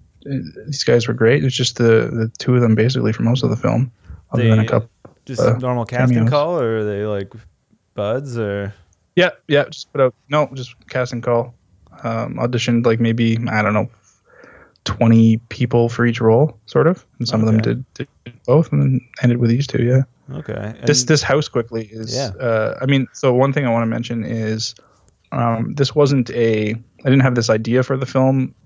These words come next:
Speaker 1: bef-, uh, first, and then look for location. I knew the location, secured the location, and then was like, "Oh shit, now I have to write a film."
Speaker 2: <laughs>
Speaker 1: So I, I passed, I passed this location, like, every day on the way to work for years,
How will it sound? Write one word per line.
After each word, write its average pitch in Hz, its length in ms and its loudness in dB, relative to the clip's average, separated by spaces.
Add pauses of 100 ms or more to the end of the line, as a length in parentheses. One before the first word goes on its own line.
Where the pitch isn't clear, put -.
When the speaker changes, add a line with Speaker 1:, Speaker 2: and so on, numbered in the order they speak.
(300)
Speaker 1:
bef-, - 440 -12 (200)
uh, 120 480 2 (420)
first, - 520 -2 (260)
and 117 160 -2
then 113 340 0
look 120 180 0
for 127 100 0
location. 131 340 2
I 113 160 0 (220)
knew 131 160 4
the 135 60 4
location, 117 540 2 (420)
secured 135 360 0
the 123 80 6
location, 110 600 -2 (100)
and 117 140 -2
then 110 140 0
was 110 140 -4
like, 107 320 -2 (420)
"Oh - 60 0
shit, - 360 2 (180)
now 117 140 0
I 110 40 2
have 110 100 -4
to 110 80 -6
write 110 140 0
a 107 40 -8
film." 113 320 -4 (120)
Speaker 2:
<laughs> 110 240 -4
Speaker 1:
So 127 80 4 (160)
I, 127 60 -4
I 113 40 0
passed, 139 420 -4
I 139 40 -8
passed 135 260 0
this 139 140 -10
location, 117 320 -8
like, 107 100 -8
every 117 180 -8
day 113 120 -4
on 110 80 -6
the 113 40 -6
way 110 80 -4
to 107 60 -2
work 113 180 -4
for - 120 -12
years, 107 560 -4